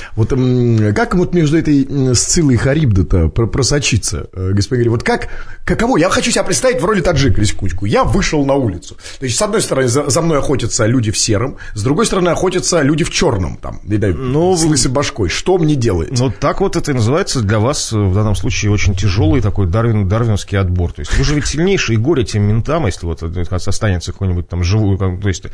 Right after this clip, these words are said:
Speaker 2: выживший, э, а, а, сдюживший это все таджик, который просто будет сеять тут такое разрушение и такие беды. <laughs> То есть такой закаленный в уличных схватках.
Speaker 1: А есть уже, вот мы знаем, есть, э, черные ястребы, да, м, сбиваются хачики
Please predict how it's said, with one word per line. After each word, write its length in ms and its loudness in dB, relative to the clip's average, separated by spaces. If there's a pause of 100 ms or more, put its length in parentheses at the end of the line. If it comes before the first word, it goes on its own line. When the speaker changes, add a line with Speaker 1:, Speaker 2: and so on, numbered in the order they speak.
(260)
Speaker 2:
выживший, 640 2
э, 180 2 (240)
а, 160 0
а, 160 0
сдюживший 640 2
это 100 -2
все 160 -4
таджик, 460 0
который 360 -2
просто 340 -4
будет 300 0
сеять 500 0
тут 340 0
такое 320 -2
разрушение 720 2
и 40 4
такие 320 2 (100)
беды. 460 2
<laughs> 200 2 (320)
То 40 -2
есть 120 2
такой 180 0
закаленный 600 2
в 100 2
уличных 340 0
схватках. 640 0 (340)
Speaker 1:
А 80 0
есть 240 0
уже, 140 2
вот 160 0
мы 100 2
знаем, 280 2
есть, 320 2
э, 280 2
черные 360 0
ястребы, 520 0
да, 360 0
м, 220 -4
сбиваются 500 0
хачики 460 -4